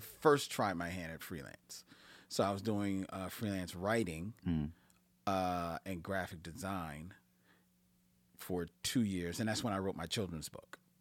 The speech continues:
Speaker 2: Oh, cool.
Speaker 1: So, and I, and I did, wrote that, and I went on a tour for that, and, um,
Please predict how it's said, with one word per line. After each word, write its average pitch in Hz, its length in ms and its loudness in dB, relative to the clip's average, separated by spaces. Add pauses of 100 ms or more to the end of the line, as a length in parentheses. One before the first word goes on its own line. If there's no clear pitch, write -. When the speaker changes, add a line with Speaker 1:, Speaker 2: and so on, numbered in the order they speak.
(160)
Speaker 2:
Oh, - 100 4
cool. - 200 8 (460)
Speaker 1:
So, 87 260 -2
and 82 100 -6
I, 82 60 -4
and 82 240 -4
I 85 80 -4 (1600)
did, 82 220 -2 (100)
wrote 101 240 -2
that, 98 300 2
and 85 140 -4
I 82 80 -4
went 87 200 -4
on 82 80 -4
a 78 80 -8
tour 90 340 -4
for 90 120 -10
that, 87 380 -2
and, 80 280 -6 (760)
um, 90 840 0